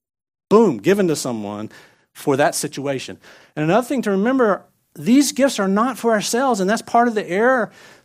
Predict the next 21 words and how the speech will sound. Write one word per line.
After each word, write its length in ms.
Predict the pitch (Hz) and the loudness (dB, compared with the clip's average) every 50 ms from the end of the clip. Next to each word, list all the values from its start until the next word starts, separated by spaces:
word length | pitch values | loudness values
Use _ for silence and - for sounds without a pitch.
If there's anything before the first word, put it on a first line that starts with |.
| _ _ _ - | _ _ _ -12
that 180 | 196 175 190 - | -8 -8 -6 -2
some 180 | - 226 233 | -2 0 0
of 60 | 220 | 0
the 40 | 214 | 0
Corinthians 360 | - 240 254 247 277 247 190 | 0 0 2 2 2 0 0
were 80 | 185 170 | 0 2
getting 220 | 165 208 233 226 | 2 2 2 2
into. 180 | 240 254 247 220 | 0 0 0 2
They 100 | 190 190 | 2 2
were 80 | 190 180 | 2 0
kinda 380 | - - - 220 247 262 240 | -2 -4 -2 0 0 0 0
doing 260 | 175 196 233 247 254 | 2 2 2 2 2
it 80 | 240 214 | 2 2
in 80 | 202 190 | 2 2
a 180 | 175 165 151 - | 0 -2 -2 -6
selfish 580 | - - - 214 220 240 233 - 202 - - | -6 -2 2 2 2 2 0 -2 -8 -8 -8
way, 240 | 131 117 110 98 104 | -8 -8 -8 -8 -6
in 80 | 117 170 | -6 -6
a 40 | |
self-centered 1120 | - - 196 208 214 202 - - _ - - _ - - - - 240 254 247 240 - 208 160 | -4 0 0 0 0 0 -4 -12 _ -20 -18 _ -8 -6 -2 0 2 0 2 2 0 -2 -2
way. 340 | 131 120 110 92 92 98 | -2 -4 -6 -6 -8 -10